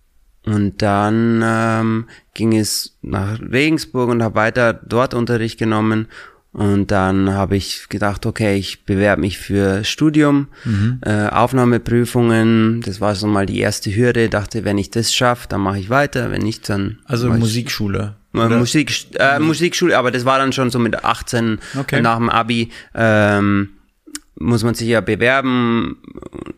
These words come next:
Speaker 1: für Studienplätze. Das ist auch gar nicht so easy, da hab ich schon gedacht, okay, das wird wahrscheinlich eh nix.
Speaker 2: Mhm.
Speaker 1: Und hab mich da an verschiedenen Unis beworben und bin dann nach Basel, äh, in, in die Schweiz zum Studieren,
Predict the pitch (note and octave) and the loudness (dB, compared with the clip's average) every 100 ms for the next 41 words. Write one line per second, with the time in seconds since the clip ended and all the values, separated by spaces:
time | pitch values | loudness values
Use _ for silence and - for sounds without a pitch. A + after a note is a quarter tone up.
0 | _ _ _ - A2 D3+ D#3+ D#3 C3+ C3 | _ _ _ -6 -2 2 2 2 0 0
1 | C#3+ C3+ B2+ A#2+ A#2 G#2+ A#2 A#2 A#2 A#2+ | 0 2 0 -2 -2 0 0 0 -2 0
2 | A#2 G#2+ - - - - - _ - - | 0 0 -8 -20 -20 -20 -20 _ -16 -8
3 | - C3+ C3 A#2+ A#2+ A2 G#2+ - A#2 G#2+ | 0 2 4 2 4 2 0 0 0 2
4 | G#2 G#2+ G#2+ G#2+ G#2 F#2+ - - _ - | 0 -2 -4 -2 -2 -2 -10 -16 _ -20
5 | - - - - A2 G2+ A2 G2+ A2 C3+ | -18 -18 -8 0 2 2 0 -2 0 0
6 | C#3+ C3+ - - A#2+ G#2 G2+ G#2 B2 - | 0 -2 -4 0 2 2 2 0 -4 -10
7 | - A2+ A2+ - A2+ A2+ A#2+ A#2 A#2 G#2+ | -2 0 0 -2 -4 -2 0 0 2 0
8 | G2+ - - - - A2 G2 - C3 A#2 | 0 -4 -16 -12 -4 -4 -2 -2 0 2
9 | A2+ C#3 D#3 - B2 B2+ B2+ C3 B2 - | 2 2 2 0 0 2 2 0 -4 -14
10 | - _ _ _ _ - - - _ - | -20 _ _ _ _ -16 -16 -20 _ -6
11 | A#2+ A2 A2+ A2+ A2 G#2 - G#2+ A#2+ G2+ | 0 2 4 4 2 0 0 2 2 0
12 | F#2+ A2+ - G#2 G#2 G#2 F#2+ F#2+ G2 F#2 | -4 -6 -4 -2 0 0 0 0 0 -2
13 | - F#2+ G2+ G2+ - B2+ C#3+ - B2+ A#2+ | -2 0 0 0 0 -2 -2 -4 -4 -4
14 | B2 C3 C#3+ C#3+ C#3+ | -2 0 2 0 -2